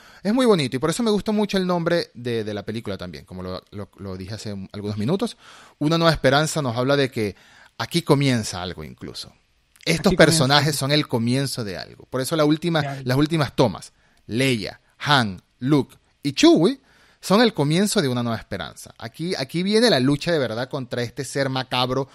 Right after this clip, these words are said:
Speaker 1: que es Darth Vader y contra lo que sea que esté sobre él, porque el emperador en realidad empezamos a conocer es en la siguiente película.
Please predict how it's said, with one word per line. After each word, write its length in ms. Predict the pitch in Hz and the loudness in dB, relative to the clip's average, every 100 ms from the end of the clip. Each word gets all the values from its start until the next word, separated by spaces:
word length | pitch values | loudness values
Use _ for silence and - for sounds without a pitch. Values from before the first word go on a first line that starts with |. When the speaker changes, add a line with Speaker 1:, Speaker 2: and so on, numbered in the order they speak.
| - - - - | -20 -20 -20 -4
Speaker 1:
que 140 | 131 | -2
es 140 | 120 113 | -2 -2
Darth 200 | 117 117 | -2 2
Vader 400 | 143 185 123 - | 2 4 2 0
y 80 | 139 | -4
contra 360 | 135 131 123 | -2 0 2
lo 140 | 120 120 | 2 2
que 140 | 117 | 0
sea 240 | - 131 147 | 0 2 2
que 100 | 127 | -2
esté 160 | 117 | -4
sobre 320 | - 104 110 | -4 -2 2
él, 140 | 196 160 | 2 0
porque 260 | 113 110 | -4 -4
el 60 | 107 | -4
emperador 540 | 101 107 107 107 135 | -4 -4 -2 4 4
en 100 | 180 | 4
realidad 420 | 139 107 110 139 165 | 0 0 2 2 0
empezamos 360 | 156 127 117 | -4 -4 -2
a 40 | 147 | -2
conocer 380 | 123 107 131 170 | -2 -2 -4 -4
es 60 | |
en 80 | 123 | -4
la 160 | 110 _ | -6 _
siguiente 340 | - 110 95 82 | -14 -10 -10 -10
película. 340 | - - - | -10 -8 -10